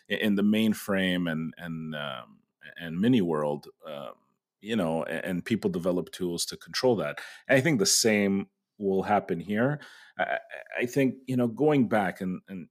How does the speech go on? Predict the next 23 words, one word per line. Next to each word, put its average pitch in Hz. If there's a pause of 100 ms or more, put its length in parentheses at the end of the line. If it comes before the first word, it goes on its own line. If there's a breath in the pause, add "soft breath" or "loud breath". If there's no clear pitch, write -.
just 104
taking 107
it 85
back, 98
like, 82 (160)
application 92
experience, 131 (500 soft breath)
I, 85 (100)
I 127
think 123
if 104
you're 123
talking 113
to 107
application 107
experience, 120
you're 98
already 104
gotten 95
off 95
on 85
the 85
bad, 82